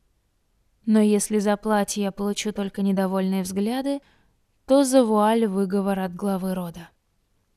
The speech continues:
Надеюсь, граф не дурак и прекрасно поймёт, что я хотела сказать этим маскарадом. "Леди Фрея". В дверь постучали спустя минут десять.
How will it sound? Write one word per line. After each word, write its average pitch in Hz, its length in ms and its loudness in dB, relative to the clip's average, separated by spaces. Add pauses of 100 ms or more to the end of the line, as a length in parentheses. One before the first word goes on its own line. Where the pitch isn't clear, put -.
(280)
Надеюсь, 226 460 2
граф 214 300 -2
не 226 100 0
дурак 262 320 -2
и 226 40 -4
прекрасно 226 500 -4
поймёт, 196 380 -2
что - 180 -8
я 202 80 -4
хотела 196 360 -6
сказать 190 460 -6
этим 180 220 -6
маскарадом. 180 680 -6 (1600)
"Леди 220 380 4
Фрея". 220 500 2 (1300)
В 208 100 -2
дверь 196 240 4
постучали 233 540 -2
спустя 220 400 -4
минут 214 260 0
десять. 208 500 -4